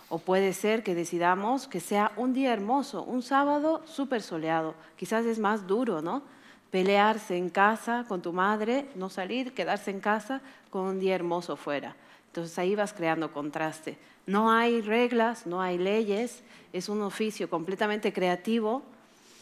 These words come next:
y que cada peli es diferente. O sea, no es, no hay fórmulas. No quiere decir, eh,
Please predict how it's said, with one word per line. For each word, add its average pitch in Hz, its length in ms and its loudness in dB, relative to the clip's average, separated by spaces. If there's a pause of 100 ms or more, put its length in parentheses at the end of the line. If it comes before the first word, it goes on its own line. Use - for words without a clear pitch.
(180)
y 208 140 0
que 185 240 0
cada 208 340 6
peli 220 200 6
es 185 100 2
diferente. 156 580 -4 (300)
O 180 80 -8
sea, 175 160 0
no 190 180 2
es, 196 380 0
no 208 100 2
hay 220 100 4
fórmulas. 151 680 -6 (340)
No 196 80 -4
quiere 190 180 0
decir, 160 340 -2 (280)
eh, 196 500 4